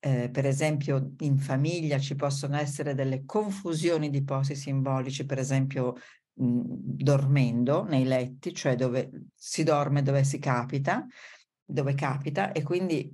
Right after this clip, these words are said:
questo non aiuta a tenere anche mentalmente una questione di posto simbolico. La questione del posto simbolico decide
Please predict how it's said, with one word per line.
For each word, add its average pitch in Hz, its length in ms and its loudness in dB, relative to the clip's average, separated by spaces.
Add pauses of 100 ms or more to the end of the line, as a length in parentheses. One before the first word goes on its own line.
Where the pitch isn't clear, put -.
(140)
questo 185 800 0
non 131 640 2
aiuta 131 760 -2
a 143 100 -4
tenere 139 480 0
anche 123 480 -2
mentalmente 139 1300 -2 (760)
una 147 240 4
questione 135 580 0
di 127 160 -4
posto 127 420 -2
simbolico. 120 760 0
La 123 120 2
questione 143 300 0
del 131 160 2
posto 180 300 -2
simbolico 143 680 -2 (520)
decide 135 960 0